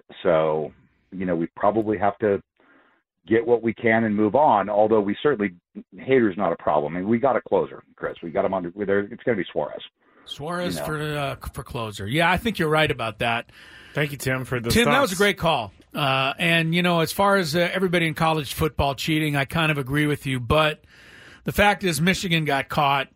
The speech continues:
Speaker 2: and I think something needs to happen, because if something doesn't happen, then everyone else is gonna keep cheating.
Speaker 3: Aw, no one's ever gonna cheat again because Michigan was punished.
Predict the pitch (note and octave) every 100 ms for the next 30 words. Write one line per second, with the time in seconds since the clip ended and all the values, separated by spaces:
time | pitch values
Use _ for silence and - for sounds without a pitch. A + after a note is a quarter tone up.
0 | _ E3+ C3+ C3 C#3+ B2+ D#3 C#3 C3+ B2+
1 | A#2 A#2+ E3+ F3 C#3+ C3+ C3 - D3 C#3+
2 | G#3 F3 E3 E3 F#3 G#3+ E3 C#3 C#3 E3+
3 | E3+ D#3+ D#3+ E3 E3+ F#3 F#3 E3+ E3 F#3+
4 | F#3+ - C4 D4+ A#2 - _ _ _ _
5 | _ - B3 A3+ G3+ F#3+ G3 A#3 C4+ C4
6 | - - - - G3 A#3 A#3+ G#3+ B3 C#4
7 | C#4+ D4 C#4+ - C#4+ D4 A#3 C4 A#3 G3+
8 | G3+ G3 G#3 F3 G#3 G#3+ B3 A3 A#3 A#3
9 | A#3 - G#3+ G3 E3+ D3 - - -